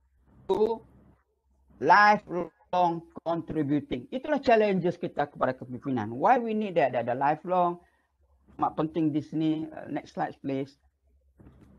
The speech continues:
Okey, lifelong learning. This is all definition. Teknologi berubah.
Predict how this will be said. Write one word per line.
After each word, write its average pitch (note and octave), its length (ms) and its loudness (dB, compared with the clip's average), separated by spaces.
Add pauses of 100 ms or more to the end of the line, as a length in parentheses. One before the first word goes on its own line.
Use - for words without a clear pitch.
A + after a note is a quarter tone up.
(2500)
Okey, A#3+ 240 4
lifelong F#3+ 640 4
learning. G3 640 0 (480)
This A3+ 240 -4
is - 80 -4
all A3 240 6
definition. G3+ 880 -2
Teknologi E3+ 480 0
berubah. E3 640 6